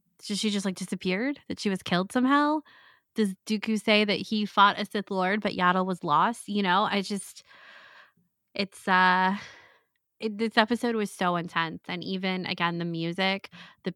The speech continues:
the piano during Dooku and Yaddle's duel, and when she's kind of hiding behind the, the ship in the hangar, uh, trying to appeal to him, and then he just, like, rips it away and they start fighting.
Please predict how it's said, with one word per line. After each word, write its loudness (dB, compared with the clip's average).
the -4
piano 0
during 0
Dooku 2
and 0
Yaddle's 4
duel, 0
and -2
when 0
she's -6
kind -2
of -6
hiding 0
behind -2
the, 0
the -4
ship -4
in 0
the 0
hangar, 0
uh, 2
trying 2
to 0
appeal -2
to 0
him, 2
and -2
then 0
he -2
just, -10
like, -10
rips -6
it 2
away 4
and -2
they -2
start -4
fighting. -2